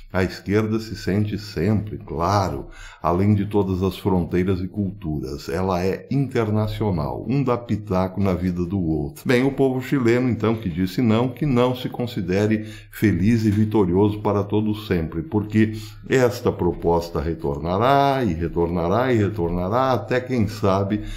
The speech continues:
consigam implantá-la definitivamente e fazer uma nova Constituição, bem vermelhinha. Nós conhecemos essa história por aqui. Plebiscitos aqui costumam não ser respeitados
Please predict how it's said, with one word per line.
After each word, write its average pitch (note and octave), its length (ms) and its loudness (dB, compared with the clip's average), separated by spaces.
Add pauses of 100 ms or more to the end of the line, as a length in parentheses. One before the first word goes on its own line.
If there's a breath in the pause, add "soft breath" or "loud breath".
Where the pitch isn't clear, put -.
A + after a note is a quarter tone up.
(240 loud breath)
consigam G2 640 0
implantá-la F#2 720 0
definitivamente F2+ 960 0
e - 20 -8
fazer G#2+ 360 2
uma G#2+ 200 2
nova A2 360 2
Constituição, G2+ 800 -2
bem D#3 480 0
vermelhinha. F2 1040 0 (400 loud breath)
Nós D#3+ 200 2
conhecemos B2 640 2
essa G#2+ 220 2
história G2+ 400 0
por G2+ 220 -2
aqui. D#2+ 460 -2 (420 loud breath)
Plebiscitos A#2+ 760 0
aqui G2+ 280 -2
costumam A2 520 0
não G#2+ 200 2
ser G#2 180 0
respeitados G2+ 1120 -2